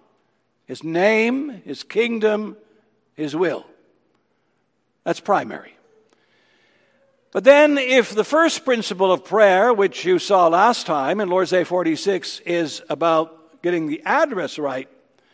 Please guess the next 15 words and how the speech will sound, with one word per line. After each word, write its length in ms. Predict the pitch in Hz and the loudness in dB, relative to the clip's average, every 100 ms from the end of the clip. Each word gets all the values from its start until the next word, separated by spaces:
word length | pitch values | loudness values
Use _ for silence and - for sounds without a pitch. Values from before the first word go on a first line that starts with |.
| _ _ _ _ _ _ - | _ _ _ _ _ _ -14
the 100 | 151 | -10
second 440 | - 311 320 339 | -2 -2 0 -4
principle 640 | 262 262 240 233 233 233 233 | -2 -2 -2 -2 6 6 6
is 260 | 190 185 | 2 0
about 340 | 170 185 185 180 | 2 2 2 2
getting 300 | 202 202 190 | 0 2 0
the 120 | 196 | -6
order 580 | 196 202 240 226 220 208 | -2 2 4 6 4 4
or 200 | 175 185 | 2 0
the 140 | 180 | 0
sequence 720 | - 277 294 - 185 135 - 165 | -2 -4 -2 -2 -2 -2 -8 -8
or 80 | |
the 100 | 156 | -6
priority 640 | 147 165 175 196 196 143 147 | -4 -2 0 0 -2 -4 -6
right. 280 | 139 - | -8 -10